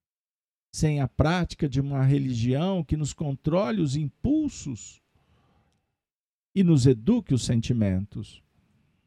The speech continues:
Passei por muitas lutas espirituais,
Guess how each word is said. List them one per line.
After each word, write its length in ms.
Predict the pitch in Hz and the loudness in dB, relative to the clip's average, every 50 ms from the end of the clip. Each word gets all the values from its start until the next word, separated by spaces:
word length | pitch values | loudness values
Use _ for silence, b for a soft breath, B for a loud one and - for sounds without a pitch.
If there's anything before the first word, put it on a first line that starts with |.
| _ _ _ _ _ _ _ _ _ _ _ _ _ _ _ _ _ _ _ _ _ _ _ _ _ _ _ _ _ _ _ _ _ _ _ _ _ - | _ _ _ _ _ _ _ _ _ _ _ _ _ _ _ _ _ _ _ _ _ _ _ _ _ _ _ _ _ _ _ _ _ _ _ _ _ -4
Passei 540 | - 165 143 - - - 240 190 185 180 175 | -2 0 0 0 0 0 0 2 2 0 0
por 260 | - - 127 127 143 | -2 0 0 0 2
muitas 640 | 160 165 156 165 202 220 208 165 - - 147 143 127 | 0 0 0 0 0 0 -2 -2 -2 -4 -4 -4 -2
lutas 520 | 139 143 151 147 143 - - 123 113 101 | 0 2 2 2 2 2 0 0 0 0
espirituais, 1040 | 123 113 - - - 110 110 110 - - 127 113 110 107 98 95 - - - - - | 0 0 0 2 2 2 2 0 0 0 0 0 0 -2 -4 -6 -10 -14 -18 -20 -20